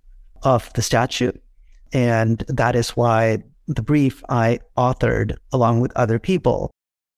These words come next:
makes the argument that, uh, the, there's a straightforward textualist argument that stands with Google in this case. I don't think there's a risk that it expands Section two thirty further.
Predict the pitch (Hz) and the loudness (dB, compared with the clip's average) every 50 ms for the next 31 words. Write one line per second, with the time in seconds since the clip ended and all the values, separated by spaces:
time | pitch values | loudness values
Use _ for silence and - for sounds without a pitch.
0 | _ - 143 151 151 - - - - - 156 185 180 139 123 113 117 117 - - | _ 0 0 0 0 -2 -4 -4 -2 0 2 2 2 2 2 0 0 0 -2 0
1 | 123 120 117 - - - - _ _ _ _ _ - 131 123 127 - - - - | 0 0 0 -2 -6 -12 -20 _ _ _ _ _ -4 -2 -2 -2 -2 -4 -4 -6
2 | - - 131 131 127 120 117 - - 139 131 117 117 110 123 113 - - - - | -6 -4 -2 0 0 0 -2 -2 -2 0 0 0 2 0 0 -2 -4 -6 -8 -4
3 | - - 151 139 - - 135 127 120 - - - - 143 - - - - 135 120 | -2 0 0 0 0 0 0 0 0 -2 -4 -4 -4 -4 -2 -2 -2 0 2 2
4 | 110 113 - - - - - - 135 135 135 120 131 113 107 - - - - - | 2 0 0 -4 -8 -8 -2 0 0 2 2 2 0 0 0 -2 -4 -8 -14 -20
5 | - - - _ _ - - - 117 123 113 - - - - - - - _ _ | -20 -20 -20 _ _ -14 -6 -2 0 0 0 0 -2 -8 -20 -20 -20 -20 _ _
6 | _ _ _ - - - - - - 147 135 131 127 123 117 - - 117 120 131 | _ _ _ -20 -16 -10 -6 -4 0 2 2 4 4 2 0 -2 -2 0 2 2
7 | 123 120 95 95 - - - - 196 233 247 165 131 117 50 - - - - - | 2 2 0 -2 -8 -10 -6 -2 0 2 2 2 0 0 -2 -2 -6 -6 -4 -2
8 | 101 95 95 95 - - - 87 71 80 - - - - - - _ _ _ _ | 0 0 0 -2 -2 -2 -2 -2 -2 -2 -4 -6 -8 -10 -10 -12 _ _ _ _
9 | _ _ _ _ _ _ _ _ - 175 151 190 214 226 226 - - 175 156 - | _ _ _ _ _ _ _ _ -2 0 2 2 0 0 0 -2 -2 -2 -2 -2
10 | - - 143 131 123 - - 120 113 113 123 143 139 127 - - - - - 120 | 0 0 2 2 2 0 0 0 0 0 0 0 0 0 -2 -6 -8 -4 -2 0
11 | 113 117 113 110 113 - - - - - - 131 135 135 131 127 120 120 - - | 0 2 0 -2 -4 -4 -8 -10 -8 -4 -2 0 2 2 2 2 2 0 -2 -4
12 | - 110 - - 120 113 113 - 127 120 - 127 123 113 110 101 98 - - - | -4 -4 -2 -2 -2 0 0 0 -2 -2 0 2 2 2 2 0 -2 -4 -2 0
13 | 120 120 117 - - 78 78 - - | 0 2 2 0 -2 -4 -4 -4 -6